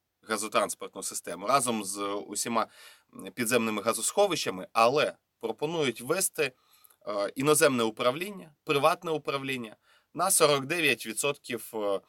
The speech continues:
української газотранспортної системи. Тобто це навіть не продаж. Це просто подарунок за безцінь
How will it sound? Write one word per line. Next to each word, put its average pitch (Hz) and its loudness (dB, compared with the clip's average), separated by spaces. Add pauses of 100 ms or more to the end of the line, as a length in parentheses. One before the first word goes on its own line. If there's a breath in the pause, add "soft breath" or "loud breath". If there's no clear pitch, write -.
(180 loud breath)
української 120 -2
газотранспортної 101 -2
системи. - -12
Тобто - -20
це 156 0
навіть 160 0
не 151 0
продаж. 113 -2 (400)
Це 143 0
просто 175 -2
подарунок 156 4
за 143 2
безцінь 131 2